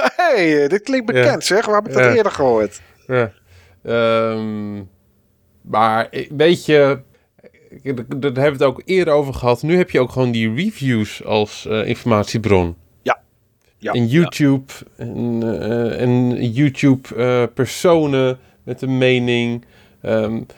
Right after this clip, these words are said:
Speaker 2: misschien ook nog meer letten op bepaalde mensen wat die toffe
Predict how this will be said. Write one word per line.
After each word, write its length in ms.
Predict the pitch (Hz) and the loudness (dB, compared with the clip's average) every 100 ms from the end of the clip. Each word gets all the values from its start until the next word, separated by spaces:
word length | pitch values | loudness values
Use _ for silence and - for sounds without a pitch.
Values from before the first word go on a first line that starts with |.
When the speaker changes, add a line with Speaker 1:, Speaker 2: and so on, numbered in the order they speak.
| _ _ _ - - - | _ _ _ -20 -20 -6
Speaker 2:
misschien 440 | 139 131 - 147 | 0 0 0 -4
ook 80 | 123 | -2
nog 140 | 127 131 | 0 2
meer 220 | 143 147 | 2 2
letten 260 | 131 127 | 0 -2
op 120 | 123 - | -8 -12
bepaalde 840 | 117 131 120 120 123 120 117 120 | -6 0 2 2 2 2 0 -2
mensen 460 | 139 143 170 - 185 | 0 0 0 -2 -4
wat 180 | 170 | -2
die 160 | 165 165 | -2 -2
toffe 260 | 196 175 | -2 -2